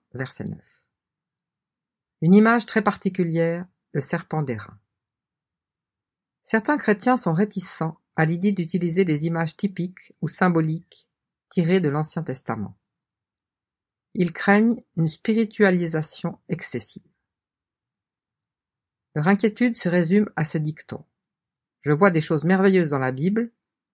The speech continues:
mais elles sont mises là par toi et moi. » S'il est vrai que nous devons faire attention à ne pas laisser notre imagination inventer des choses, nous n'avons rien à craindre si nous sommes dépendants du Saint-Esprit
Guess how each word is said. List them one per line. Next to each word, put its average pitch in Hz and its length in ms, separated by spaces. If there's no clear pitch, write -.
mais 185 280
elles 165 140
sont 170 180
mises 175 340
là 165 380
par 190 260
toi 165 340
et 143 100
moi. » - 280
S'il 202 220
est 202 60
vrai 262 200
que 214 120
nous 180 120
devons 175 260
faire 175 200
attention 170 460
à 175 40
ne 147 80
pas 151 160
laisser 160 300
notre 160 240
imagination 180 840
inventer 175 460
des 139 140
choses, 190 500
nous 175 80
n'avons 180 220
rien 247 200
à 180 100
craindre 214 360
si 156 140
nous 151 80
sommes 156 260
dépendants 202 440
du 156 80
Saint-Esprit - 720